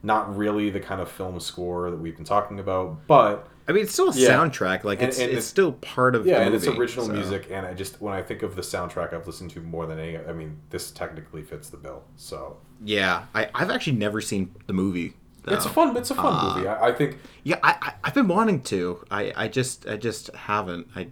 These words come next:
Speaker 2: just keep forgetting. I should probably put that on my list.
Speaker 1: Yeah, it's
Speaker 2: Um,
Speaker 1: definitely, um, I think the performance scenes are my favorite part, but it's, it's still a good movie.
Speaker 2: <laughs> Oh man,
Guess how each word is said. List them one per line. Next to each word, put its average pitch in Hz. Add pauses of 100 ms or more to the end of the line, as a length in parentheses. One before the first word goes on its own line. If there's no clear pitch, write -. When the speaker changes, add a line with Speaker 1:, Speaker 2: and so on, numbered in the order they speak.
Speaker 2:
just -
keep -
forgetting. 98
I 98
should -
probably 196
put 165
that 135
on 120
my 90
list. -
Speaker 1:
Yeah, 127
it's 104
Speaker 2:
Um, 143
Speaker 1:
definitely, 139
um, 95 (640)
I 107
think 135
the 135
performance 101
scenes 87
are 82
my 82
favorite 80
part, 76 (320)
but 76 (320)
it's, 113
it's 107
still 165
a -
good 80
movie. 76 (1400)
Speaker 2:
<laughs> 131 (640)
Oh 110
man, 104